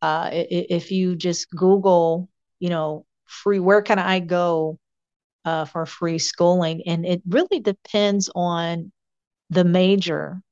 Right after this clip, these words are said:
that the student is seeking. A lot of, uh, performance, there's a lot of, uh, art schools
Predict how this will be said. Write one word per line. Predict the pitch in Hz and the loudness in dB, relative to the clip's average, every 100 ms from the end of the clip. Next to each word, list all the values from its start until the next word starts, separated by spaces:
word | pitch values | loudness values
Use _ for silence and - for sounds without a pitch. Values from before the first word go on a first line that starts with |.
| _ _ - | _ _ -6
that | 160 165 165 - 170 | -2 2 0 -2 -6
the | 165 | -6
student | - - 180 165 156 | -4 -2 -2 -2 -6
is | 151 | -8
seeking. | - - 170 160 170 151 | -8 -6 -8 -8 -8 -6
A | |
lot | 156 165 165 | 0 2 2
of, | 156 156 _ _ _ _ - | 2 -2 _ _ _ _ -6
uh, | 160 67 - | -4 -4 -6
performance, | 180 - 190 175 170 170 | -10 2 4 4 2 0
there's | 160 160 | -4 -4
a | 165 | -2
lot | 165 160 | 0 0
of, | 156 _ _ | -2 _ _
uh, | 147 - - | -6 -2 2
art | 214 220 | 2 2
schools | - 160 147 147 160 - | -2 0 0 -2 -6 -10